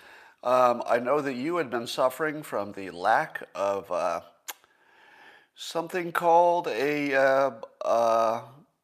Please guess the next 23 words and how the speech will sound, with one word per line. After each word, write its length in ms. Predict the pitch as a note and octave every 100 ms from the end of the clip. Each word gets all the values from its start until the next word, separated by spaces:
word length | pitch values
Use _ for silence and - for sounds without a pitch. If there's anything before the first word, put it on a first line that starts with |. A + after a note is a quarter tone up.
| _ _ - - _ _ _ _ _ -
let's 120 | B2+
see, 260 | - A2+
what's 220 | G2+ B2+ -
it 100 | -
called? 260 | D3+ D3
A 100 | G#2
Blackfoot 920 | D#2+ E2+ A#2+ D3 - - D#3+ D3+ - E3+ -
ferret, 560 | - - - C#3 - - -
I 80 | E2
believe. 300 | E2 C#2+ - - _ _ _ _ -
Yeah. 220 | C#3 A#2 _ _ _ _ - - - _
It's 100 | -
called 220 | C#3 A2+
a 60 |
black-footed 680 | G#2 B2+ D3+ - - D#3+ C#3
ferret. 540 | - C3+ A2 - - - _ _ _ _ _
And 240 | G#2+ A2+ G#2+
they 160 | B2
were 260 | C#3 C#3 -
extinct 800 | A#2 A#2 - - F#3+ D3+ - - - _ -
until 1080 | G2 G2 F#2+ - F#3 G3 A2+ G#2 E3 F#3 -
this 180 | G#2+ A2
week. 420 | F3+ B3+ - -